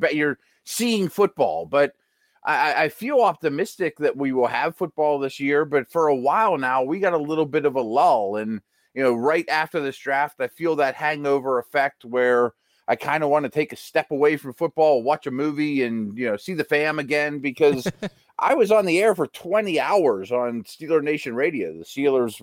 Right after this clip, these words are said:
Speaker 1: you know, radio network. And it's just a lot, you know, I mean, I got home at, like, one in the morning a couple times, and so I'll be a little more refreshed in a few days, but as it stands right now, I feel like I've kinda gone a couple rou-, couple, <laughs> a couple,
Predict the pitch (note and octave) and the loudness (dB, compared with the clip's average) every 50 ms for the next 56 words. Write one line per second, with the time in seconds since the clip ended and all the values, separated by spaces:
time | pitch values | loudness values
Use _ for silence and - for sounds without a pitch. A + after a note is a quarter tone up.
0 | - - C3 A#2+ G#2+ G2+ C3 F3 G3 F#3+ D3 A2 G#2 A2 A2 G2+ A2 A2 G#2 G2+ | -6 0 2 2 2 4 2 2 2 2 2 2 2 2 0 2 2 0 0 0
1 | - _ _ _ _ _ _ _ _ _ _ _ - C#3 D3+ D3+ D3+ D#3 E3+ - | -4 _ _ _ _ _ _ _ _ _ _ _ -2 -2 0 0 -2 -4 -8 -8
2 | - E4+ - - D#3+ D#3 D#3+ G3 F#3+ C#3+ - - - A#2 C3+ C#3 D3+ D3+ D3+ D3+ | -8 -6 -2 -2 0 4 4 4 4 4 0 -4 -10 -10 -6 -2 0 0 0 0
3 | D3+ D#3 E3 F#3 F3+ F3 C3 C3+ D3 D3+ D3 C#3 A#2+ A#2 A2+ G#2+ A2+ B2+ C#3 C#3+ | 0 -2 -2 0 0 -2 0 2 0 0 0 -2 -4 -4 -6 -4 -2 0 0 0
4 | C3 A#2 G2+ A2 C3 D3+ D#3 D3+ D3+ D3 C#3 - D3+ C3 B2+ - - D3 C#3+ C#3 | 0 -4 -6 -4 -2 -2 -2 -2 -4 -6 -6 -8 -8 -8 -8 -6 -2 0 0 2
5 | C#3 C#3 C#3 C3 B2+ A#2 G#2+ A2+ A2+ G#2 G2+ G2 - _ _ _ _ _ _ _ | 2 0 -2 -2 -6 -8 -8 -8 -6 -6 -6 -10 -12 _ _ _ _ _ _ _
6 | - - D#3 D3+ D3 C#3+ C#3+ C#3 B2 A#2 - _ _ - G3 A#3+ A#3+ A#3+ A#3+ A3 | -2 2 4 6 6 6 4 4 0 -4 -10 _ _ 0 2 2 2 2 0 0
7 | G3 G3+ G3+ G3+ F#3 F3+ F3+ F3+ E3+ D3+ B2+ A#2 - - D3 C#3+ D#3 D#3+ - - | 2 4 2 2 2 2 0 0 2 0 0 -2 -4 -4 -2 -2 -2 -4 -6 -6
8 | - E3+ D3+ C3+ B2 - - D#3+ E3 D#3+ C#3+ C3+ C3 C3 D3 F3+ G3 G3 F#3 - | -6 -4 -4 -4 -6 -8 -12 -10 -10 -8 -2 -2 0 0 0 -2 -4 -6 -12 -14
9 | - - - C#3+ C3+ D#3 E3+ F3 E3+ E3+ D#3+ - - E3+ E3+ E3+ E3 D3+ D3 D#3+ | -16 -2 -2 0 2 2 0 0 -2 -6 -14 -10 -6 -4 -2 -2 -2 -2 0 0
10 | D3+ D3 B2+ C#3 D3 E3 E3+ E3 D3 C3+ A#2+ A2 - _ _ _ _ _ _ _ | 0 0 0 0 0 0 2 4 4 4 4 2 0 _ _ _ _ _ _ _
11 | - C#3 F3 - G3+ G3 F3+ E3 D#3+ - D#3+ D3 C#3 - - D3+ D3 C#3 B2 A2 | -4 -4 -2 0 2 4 4 4 2 2 0 0 0 0 -2 -2 -2 -2 -2 0
12 | C#3 C#3 C#3 C3 A#2+ - C3+ B2 B2+ A#2+ B2 B2+ B2 - - C3 A#2 - - E3+ | 2 2 2 0 -2 -4 -4 -4 -2 0 0 0 0 0 -4 -8 -10 -4 -4 0
13 | E3 E3+ C#3+ B2 B2 - D3 C3+ G3+ G3+ F#3 G3 E3+ C3 - - F3 E3 E3 D3+ | 0 0 0 -2 -6 -12 -8 -6 -4 -4 0 0 0 -2 2 0 0 0 2 -2
14 | C3+ C3 A#2+ | -2 -2 -4